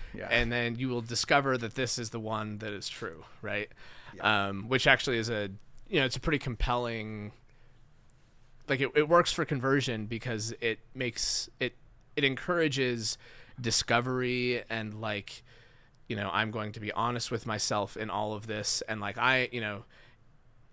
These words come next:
Speaker 2: as an individual, I will analyze and I will come to a conclusion
Speaker 1: Yeah.
Speaker 2: about, like, and that's, you know, that's a very Western American, like, that's how we do things, right? It's almost rational. It,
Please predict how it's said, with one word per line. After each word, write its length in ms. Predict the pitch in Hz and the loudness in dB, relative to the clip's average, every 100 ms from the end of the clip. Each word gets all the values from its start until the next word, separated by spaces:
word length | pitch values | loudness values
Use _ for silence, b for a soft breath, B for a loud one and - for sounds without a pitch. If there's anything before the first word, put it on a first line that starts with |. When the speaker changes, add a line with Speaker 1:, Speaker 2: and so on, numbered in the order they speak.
| - | -2
Speaker 2:
as 180 | 131 127 | 2 2
an 80 | 120 | 2
individual, 840 | 117 127 117 131 123 113 110 107 - | -2 -2 0 0 0 -2 -2 -2 2
I 240 | 110 113 | 2 2
will 260 | 110 107 107 | 2 -2 0
analyze 840 | 117 120 120 110 110 107 104 107 | 2 2 0 0 0 -2 -4 -6
and 160 | 107 104 | -6 -4
I 120 | 104 | -4
will 120 | 104 98 | -4 -6
come 340 | - 120 107 | -6 -4 -4
to 200 | - 107 | -8 -10
a 40 | 101 | -10
conclusion 840 | 110 98 - 101 101 107 87 98 - - | -12 -12 -8 -6 -8 -10 -12 -14 -12 -8
Speaker 1:
Yeah. 100 | - - | -8 -8
Speaker 2:
about, 540 | 98 104 101 98 98 - - - | -6 -2 0 0 -4 -8 -6 -2
like, 140 | 113 | 0
and 100 | 147 | 4
that's, 260 | 151 - - | 4 2 0
you 100 | 160 | 0
know, 120 | 120 | 2
that's 240 | 113 117 | 0 -2
a 60 | 127 | -2
very 420 | 117 147 135 123 | 0 2 4 2
Western 640 | 110 113 110 - 113 110 104 | 0 0 0 0 0 -2 -2
American, 840 | 107 104 101 - 104 104 101 101 - | -2 -2 -4 -4 -4 -6 -8 -12 -10
like, 300 | 107 90 - B B - | -8 -8 -8 B B 0
that's 220 | 113 - | 0 2
how 120 | 113 | 0
we 100 | 101 | -2
do 140 | 98 69 | -4 -8
things, 380 | - 65 - | -10 -12 -6
right? 100 | 101 | -4
It's 100 | 120 | 2
almost 240 | 190 214 - | 4 4 2
rational. 840 | 101 113 110 - 110 101 101 98 b b b b | 6 6 6 0 -4 -4 -4 -6 b b b b
It, 100 | - | -8